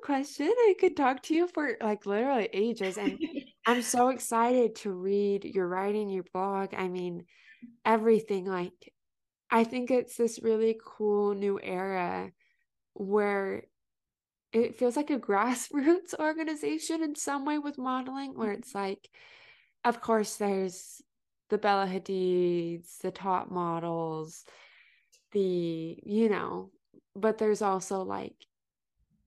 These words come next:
Speaker 1: real, not obviously, like, top <laughs> models are real people, but people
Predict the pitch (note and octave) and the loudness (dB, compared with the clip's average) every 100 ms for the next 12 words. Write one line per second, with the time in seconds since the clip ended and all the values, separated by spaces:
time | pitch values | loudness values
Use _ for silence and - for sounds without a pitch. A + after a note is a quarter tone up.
0 | _ - _ _ F#3 G3 G3 A3 A#3 B3+ | _ -20 _ _ -4 -2 0 0 0 -2
1 | - - A3 G#3 G3+ G3 F3+ F3 _ - | -2 0 2 2 0 -4 -4 -8 _ -20
2 | - F3 - G3+ G3+ A#3 A#3+ G3+ F#3 F#3 | -6 -4 -4 -2 0 2 2 2 0 -2
3 | - F#3+ F3+ G3+ - - A#3 A#3 A#3 A#3 | -4 -6 -2 -2 -4 -6 -6 0 2 2
4 | A3+ | 0